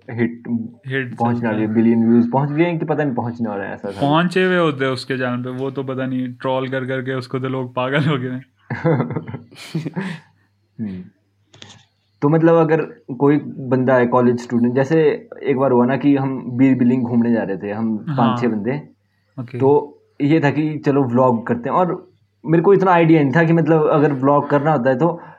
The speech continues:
Speaker 1: इतनी सारी फुटेज लेनी पड़ती है, क्योंकि
Speaker 2: हाँ।
Speaker 1: बहुत सारी फुटेज होगी और
Speaker 2: बहुत।
Speaker 1: इतने मतलब हर चीज़ की वो। पर जब मेरा ये था कि म-, मैं क्या करूँगा कि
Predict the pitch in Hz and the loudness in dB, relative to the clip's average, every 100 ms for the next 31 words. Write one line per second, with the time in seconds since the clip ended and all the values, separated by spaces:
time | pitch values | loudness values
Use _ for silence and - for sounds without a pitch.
0 | _ 160 156 160 165 165 147 151 135 135 | _ -4 2 4 4 4 2 0 0 2
1 | 123 117 123 123 120 117 - 113 98 - | 2 2 2 2 2 -2 -2 -2 -4 -8
2 | - - _ _ _ _ - - 165 180 | -20 -20 _ _ _ _ -20 -4 2 2
3 | 190 156 120 151 131 131 - - 120 - | 2 0 0 0 -2 -6 -14 -16 -16 -16
4 | _ _ - _ 160 139 160 226 214 196 | _ _ -20 _ -2 2 2 2 4 4
5 | 175 165 170 185 175 180 175 165 170 170 | 4 4 4 6 6 6 4 4 2 2
6 | 175 165 156 165 151 - - - - - | 2 2 4 2 2 -8 -20 -20 -20 -4
7 | 113 165 165 175 143 143 147 147 147 - | 0 2 2 2 2 2 4 4 2 -6
8 | - - 160 156 165 165 170 180 185 160 | -18 -4 -2 0 2 2 4 6 4 4
9 | 147 165 156 147 87 - 143 135 135 131 | 4 4 2 -2 -8 -4 0 2 2 2
10 | 143 170 165 160 | 2 0 2 0